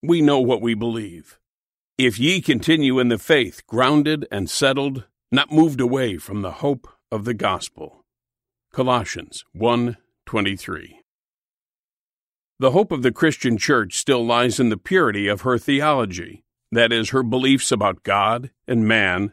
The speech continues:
and their relation to each other. It is a fact that positive beliefs are not popular these days. I sense that the modern efforts to popularize the Christian faith have been extremely damaging to that faith. The purpose has been to simplify truth for the masses by using the language of the masses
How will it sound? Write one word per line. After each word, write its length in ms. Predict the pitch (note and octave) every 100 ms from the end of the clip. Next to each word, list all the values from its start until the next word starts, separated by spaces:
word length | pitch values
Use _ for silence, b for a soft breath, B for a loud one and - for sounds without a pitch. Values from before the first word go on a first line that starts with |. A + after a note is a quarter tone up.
| -
and 140 | G2
their 100 | F#2
relation 560 | F#2+ A2 D3+ C#3 - G2
to 160 | F2
each 200 | E2 -
other. 340 | D#2+ - - _ _ _ _ _ _ _
It 120 | C#3+ D3
is 160 | C#3+
a 60 | C3
fact 340 | - D#3+ F3
that 160 | C3 -
positive 540 | B2 D3 D#3 F3 E3+
beliefs 420 | F3 E3 C3+ A#2+
are 80 | A2+
not 240 | A#2 B2 A#2
popular 460 | B2 G2 F2+ E2
these 260 | D#2+ D#2 D2
days. 420 | D#2 D#2 B1+ - _ _ _ _ _ -
I 100 | B2+
sense 360 | - G#3 A3 -
that 160 | C3
the 60 | A#2
modern 380 | G#2 D3 F#3 D3
efforts 420 | A2 - A2+ -
to 80 | -
popularize 840 | - D#3 D#3+ B2 A2 G#2+ G#2 A2
the 120 | G#2+
Christian 460 | G2+ - D3+ - A#2
faith 360 | - A#2+ C3 -
have 180 | A2+
been 140 | G#2 G#2+
extremely 640 | G2 - - E3 E3+ D3
damaging 680 | A2 B2 C#3+ B2 G2 F#2+ F#2+
to 100 | F2+
that 260 | F#2 G2 F#2
faith. 400 | B2+ G2 - _ _ _ _ -
The 100 | A#2
purpose 500 | - F#3 F3+ F#3 -
has 240 | C#3+ C#3
been 220 | B2 C#3+
to 120 | A#2
simplify 680 | G#2 - G3 F3+ E3 - C3
truth 380 | A#2 - D#3 E3+
for 180 | - A#2+
the 120 | G#2+
masses 580 | G#2 A#2+ C#3 - D3+ C3+
by 160 | A2+
using 480 | G#2 G#2+ D#3 D#3+ E3
the 80 | C#3
language 520 | A2+ B2 D3 D3+ C#3
of 220 | - D#3 C3+
the 100 | G2+
masses 580 | F2+ F2+ - G#2 G2